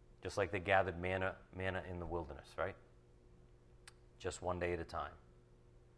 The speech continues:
And this daily spiritual food, this daily communion with God through His Word, is what brings His peace to our hearts.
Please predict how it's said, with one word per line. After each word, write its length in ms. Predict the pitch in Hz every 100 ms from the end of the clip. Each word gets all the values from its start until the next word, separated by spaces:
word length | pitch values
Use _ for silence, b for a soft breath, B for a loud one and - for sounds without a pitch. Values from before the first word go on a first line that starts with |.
| - - b b b b b b
And 180 | - 120
this 140 | 113 92
daily 420 | 117 127 143 147
spiritual 560 | - 139 139 135 143
food, 420 | 123 139 120 78 73 - - - - - - - - - -
this 240 | 107 110 95
daily 440 | 120 131 151 151
communion 760 | 151 123 120 127 170 127 95
with 220 | 95 95 -
God 440 | 120 104 76 - - - - - - - - - -
through 220 | - 131
His 140 | 143 123
Word, 360 | 143 78 69 - - - - b b b b b b - -
is 200 | 107 98
what 180 | 110 87
brings 320 | 117 120 -
His 140 | 104
peace 300 | - 110 -
to 120 | -
our 120 | 101 90
hearts. 360 | 78 - -